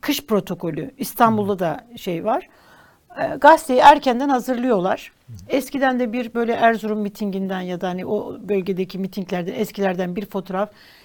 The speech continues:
Speaker 1: Miting şöyle şaşalı geçti, böyle kalabalık geçti, şöyle güzel
Speaker 2: Hı.
Speaker 1: geçtiği haberi de yapıyorlar. Gazete çıkıyor. Miting şeyiyle.
Speaker 2: Hmm.
Speaker 1: Fakat ne oluyor?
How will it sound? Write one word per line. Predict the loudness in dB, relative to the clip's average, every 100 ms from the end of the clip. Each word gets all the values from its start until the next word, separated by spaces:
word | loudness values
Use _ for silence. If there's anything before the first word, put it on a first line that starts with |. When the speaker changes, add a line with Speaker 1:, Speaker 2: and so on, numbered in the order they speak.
| _
Speaker 1:
Miting | -2 0 0 -2
şöyle | 2 2 4 2 0
şaşalı | 0 0 2 0 0
geçti, | 0 -2 -4 -4 2
böyle | 4 4 0
kalabalık | 0 0 0 -2 -2
geçti, | -4 -4 -8
şöyle | -4 0 0
güzel | -2 0 0
Speaker 2:
Hı. |
Speaker 1:
geçtiği | 0 -4 -4 -2
haberi | 0 0 0 0
de |
yapıyorlar. | 0 0 0 -2 0 0 0 -10 _ _ _ -6 -6 _
Gazete | 2 2 0 -2 -2 -4
çıkıyor. | -10 -4 -2 -4 -8 _ _ _ _ _ _ _ _ _ _ -2
Miting | 0 0 -4 -4 -6 -8
şeyiyle. | -6 -6 -6 -8
Speaker 2:
Hmm. | -10 -12 -6
Speaker 1:
Fakat | -2 2 2
ne | 2
oluyor? | 0 0 -2 -4